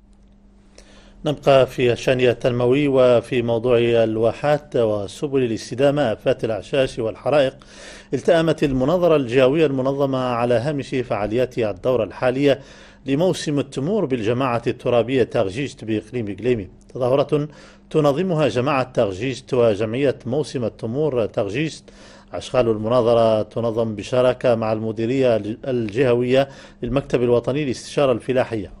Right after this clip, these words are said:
وفي متابعة هذا الحدث حافظ محضار، غالي قارحي وعبد الرحيم حاجي.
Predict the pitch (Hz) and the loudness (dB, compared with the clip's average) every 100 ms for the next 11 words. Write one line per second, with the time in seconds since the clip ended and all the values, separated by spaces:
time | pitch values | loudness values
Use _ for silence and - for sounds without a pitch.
0 | - 98 - 117 110 139 120 107 107 117 | -14 -12 -8 -6 -2 0 0 -2 -4 -4
1 | 110 120 110 - 135 139 - - - - | -2 -2 -2 -4 -2 -2 -2 -16 -16 -2
2 | 156 139 131 117 151 147 127 120 110 131 | 0 0 -2 -2 2 4 4 4 4 2
3 | 117 120 113 117 113 104 98 98 - 107 | 2 2 0 -2 -2 -2 -4 -10 -10 -12
4 | 87 104 82 - | -12 -14 -14 -18